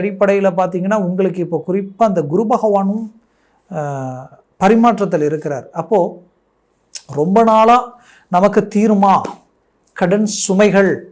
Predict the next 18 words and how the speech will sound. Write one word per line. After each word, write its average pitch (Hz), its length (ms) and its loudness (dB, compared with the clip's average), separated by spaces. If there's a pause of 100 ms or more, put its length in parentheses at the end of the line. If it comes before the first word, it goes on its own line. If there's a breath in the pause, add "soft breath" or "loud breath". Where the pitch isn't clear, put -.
(100)
கடன் 196 340 0
பிரச்சனைகளிலிருந்து 208 760 0
வெளியில் 185 220 0
வர 180 160 0
முடியுமா 180 540 0
அப்படின்னு 175 320 -4
நினைச்சு 175 160 -10
வருத்தத்தில் 170 440 -4
இருந்த 156 320 -4
உங்களுக்கு 180 640 -2 (280 loud breath)
அதற்குரிய 175 680 -4
வழி 165 260 -4
பிறக்க 170 320 -6
போகுது, 156 680 -8
அதற்குரிய 175 540 -8
வாய்ப்புகள் 196 760 -4
கிடைக்க 175 360 -6
போகுது. 165 540 -10